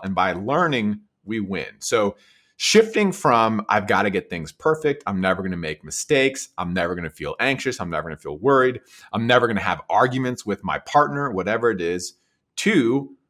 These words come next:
when those things happen, knowing that we have what it takes to use those as an opportunity to get stronger, in the argument with your partner context, perfect. You care about something a lot, and they care about something a lot.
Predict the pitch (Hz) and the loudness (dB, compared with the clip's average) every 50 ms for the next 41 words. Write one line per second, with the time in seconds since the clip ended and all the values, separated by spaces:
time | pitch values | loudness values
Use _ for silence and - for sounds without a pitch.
0 | _ _ 98 120 135 156 160 156 151 147 147 147 - 147 143 143 139 - - 131 | _ _ 2 2 4 4 6 6 6 6 4 4 0 -2 -2 -2 -4 -4 -2 0
1 | 101 76 76 - 90 98 120 127 120 - 101 113 107 110 123 127 123 123 117 120 | 0 0 0 -2 -4 -6 -6 -6 -6 -6 -4 -2 0 0 0 0 0 0 -2 -2
2 | 107 98 98 92 101 101 110 107 101 - - 90 82 87 - - - 101 90 98 | -2 0 2 2 2 2 0 -4 -4 -4 -6 -6 -6 -6 -8 -10 -10 -12 -12 -8
3 | 110 135 147 147 139 120 117 107 104 101 101 87 85 95 87 80 80 - 87 - | -6 -4 -2 -2 -2 0 2 2 2 2 -2 -6 -8 -6 -4 -4 -4 -4 -8 -12
4 | - 90 78 76 76 71 67 64 - - - - - 69 60 57 - - - - | -12 -12 -12 -12 -12 -12 -14 -14 -12 -14 -16 -12 -12 -12 -12 -12 -14 -18 -20 -20
5 | _ _ _ _ _ _ _ _ _ _ _ - 101 92 85 73 - - - - | _ _ _ _ _ _ _ _ _ _ _ -2 -2 0 -2 -4 -4 -2 0 0
6 | 107 113 110 113 101 92 92 - 87 78 - - 113 139 147 143 - 156 147 151 | 0 0 -2 -4 -4 -4 -4 -4 -6 -6 -2 0 0 0 0 -2 -4 -2 -4 -4
7 | 147 - 165 170 - - - - - 440 453 453 - 113 - - - _ _ _ | -2 -2 -4 -4 -4 -10 -14 -4 -2 -2 0 2 0 0 0 -2 -10 _ _ _
8 | _ _ _ 135 175 302 370 - - 226 392 427 403 - 156 120 101 - - - | _ _ _ -2 -2 -2 -2 -2 -2 0 0 0 4 4 4 4 4 2 -2 -4
9 | 90 87 - 101 104 104 - 127 143 180 220 240 - - - _ _ _ _ _ | -4 -4 -4 -4 -2 0 -2 0 0 2 2 0 0 -2 -6 _ _ _ _ _
10 | _ - 139 139 139 170 214 269 - - - 147 135 117 107 110 80 69 - - | _ 0 2 4 6 6 6 4 4 2 2 2 4 4 4 2 2 0 -2 -6
11 | 95 80 - 82 78 71 71 73 67 58 57 58 62 | -6 -6 -8 -10 -8 -8 -6 -6 -4 -4 -4 -6 -8